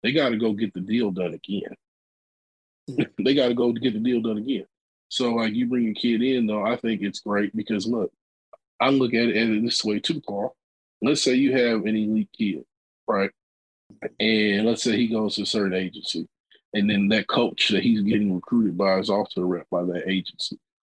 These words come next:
Who's gonna say it's unfair that kid comes to that school? There's no rule against it right now.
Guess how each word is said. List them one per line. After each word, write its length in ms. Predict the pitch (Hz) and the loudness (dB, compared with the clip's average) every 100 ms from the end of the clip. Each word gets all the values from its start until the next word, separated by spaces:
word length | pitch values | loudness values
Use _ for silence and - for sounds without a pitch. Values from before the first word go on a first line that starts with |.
| _ - | _ 2
Who's 200 | 156 156 | 4 4
gonna 220 | 147 120 | 4 2
say 260 | - 131 110 | 2 2 0
it's 140 | - | 0
unfair 480 | 113 107 127 123 104 | -2 -2 0 0 2
that 260 | 101 101 | 0 -2
kid 280 | - 113 101 | -2 -2 -2
comes 240 | 113 104 - | -4 -4 -2
to 60 | |
that 160 | 101 117 | -2 -2
school? 320 | - - - - _ _ _ _ _ _ _ _ _ _ | -6 -10 -12 -14 _ _ _ _ _ _ _ _ _ _
There's 180 | 131 135 | 0 2
no 140 | 131 | 2
rule 240 | 127 143 107 | 4 2 2
against 340 | 113 131 - | 2 0 -2
it 60 | - | -4
right 160 | 82 - | -4 -8
now. 180 | - | -12